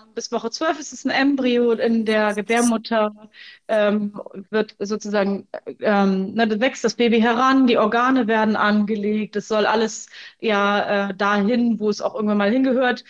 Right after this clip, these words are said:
Äh, das ist also eine sehr empfindliche Phase. Das ist ja aber auch häufig die Phase, wo wir noch nichts davon wissen, wo vielleicht noch mal Alkohol, Medikamente das Thema sind, ähm, wo noch geraucht wird, wo viel Stress ist,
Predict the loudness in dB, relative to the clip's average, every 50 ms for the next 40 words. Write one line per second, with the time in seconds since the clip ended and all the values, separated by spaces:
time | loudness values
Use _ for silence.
0 | -20 -20 -20 -20 -20 -20 _ -4 -2 0 2 2 0 -2 -4 -2 -4 -4 -4 -4
1 | -12 -14 -6 -4 -4 -2 -2 -2 -4 -2 -2 -2 -2 -2 0 0 0 2 0 0
2 | -2 -2 -2 -2 0 0 -2 -2 -2 -4 -4 -2 -2 0 2 2 2 2 2 2
3 | 2 2 2 2 0 -4 -4 -12 -4 -2 0 0 2 2 2 0 0 -2 -6 -8
4 | -8 -8 -12 -12 -6 -6 -6 -4 -2 0 0 0 0 -2 -2 -2 -2 0 0 0
5 | 0 0 0 0 0 -2 -6 -12 -4 -4 -4 -2 -2 -2 -2 0 0 -2 -2 -2
6 | -2 0 0 0 0 0 -2 -2 0 0 0 0 -2 -4 -6 -4 -2 -2 0 2
7 | 2 2 0 0 -2 -4 -4 -4 -2 0 0 2 0 0 0 -2 -4 -4 -4 -4
8 | -2 0 0 0 0 -2 -4 -4 -2 -4 -2 -2 -4 -6 -8 -6 -4 -4 -2 -2
9 | -4 -4 -6 -8 -12 -8 -8 -8 -8 -8 -10 _ -20 -20 -20 -20 -20 -20 -10 -4
10 | -2 0 2 2 2 0 -2 -2 0 2 2 2 2 2 2 0 0 2 2 2
11 | 4 4 4 2 0 -4 -10 -8 -6 -2 -2 -2 -2 0 -2 -2 0 2 0 0
12 | 0 -2 -2 -2 0 0 0 0 -4 -6 -2 2 2 4 4 2 0 -4 -12